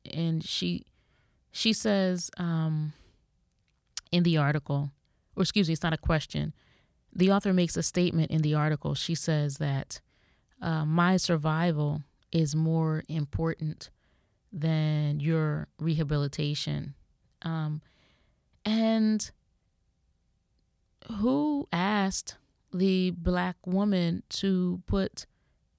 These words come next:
anyone else first? Um, if, if your survival is more important than another's rehabilitation, who has suggested that that is not the case? And so I,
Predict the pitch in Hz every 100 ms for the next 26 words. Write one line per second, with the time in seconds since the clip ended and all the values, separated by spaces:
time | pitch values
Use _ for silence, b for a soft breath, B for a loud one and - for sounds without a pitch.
0 | _ - 202 208 196 185 180 - 277 285
1 | - - - - _ _ - 170 170 -
2 | 170 - 170 151 175 202 - 175 165 170
3 | 190 175 156 151 160 165 160 - 175 -
4 | 160 - b b b - 175 165 170 165
5 | 170 156 175 180 165 165 165 - 180 196
6 | 180 160 156 b b b - 233 214 208
7 | - 185 147 175 185 - 165 160 156 -
8 | _ _ _ _ _ - 175 165 160 165
9 | 175 220 - 160 - 143 - - _ b
10 | b b b b b b 202 208 240 220
11 | 208 208 - b b - 202